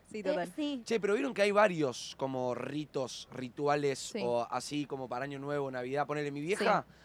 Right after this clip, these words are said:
Speaker 3: agarró una valija vacía y empezó a dar vueltas por la casa.
Speaker 1: Ay, esa no la
Speaker 2: Ay,
Speaker 1: tenía.
Speaker 2: yo
Speaker 3: Sí, como
Speaker 2: tampoco.
Speaker 3: para viajar.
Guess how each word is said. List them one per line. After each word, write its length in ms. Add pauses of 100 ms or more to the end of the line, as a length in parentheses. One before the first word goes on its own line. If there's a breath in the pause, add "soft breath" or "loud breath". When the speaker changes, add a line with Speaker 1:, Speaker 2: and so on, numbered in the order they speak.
(100)
Speaker 3:
agarró 400
una 180
valija 320
vacía 500 (120)
y 40
empezó 280
a 40
dar 80
vueltas 260
por 140
la 120
casa. 300
Speaker 1:
Ay, 180
esa 160
no 80
la 80
Speaker 2:
Ay, 60
Speaker 1:
tenía. 400
Speaker 2:
yo 40
Speaker 3:
Sí, 20
como 140
Speaker 2:
tampoco. 200
Speaker 3:
para 200
viajar. 460